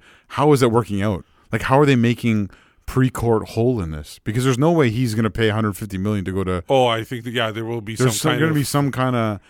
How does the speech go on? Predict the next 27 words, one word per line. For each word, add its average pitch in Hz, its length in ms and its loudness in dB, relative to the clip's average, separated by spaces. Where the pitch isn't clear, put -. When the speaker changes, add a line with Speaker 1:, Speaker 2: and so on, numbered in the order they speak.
Speaker 1:
and 123 140 0
no 135 120 4
one's 139 220 2
gonna 127 180 2
know 120 240 4
about 117 280 2
except, 123 280 -2
about 110 280 0
it 113 60 -2
except 110 300 -4
for 110 80 -4
the 104 100 0
real 113 220 0
M 101 120 -4
L 98 80 -2
S 92 140 -8
owners. 95 320 -6
And 101 100 -2
Speaker 2:
Yeah. 107 80 -2
Speaker 1:
if 98 40 -2
they 123 140 0
know, 101 300 0
unless 110 320 -4
they're 110 200 4
sworn 110 340 0
to 101 60 -2
secrecy, 98 600 -4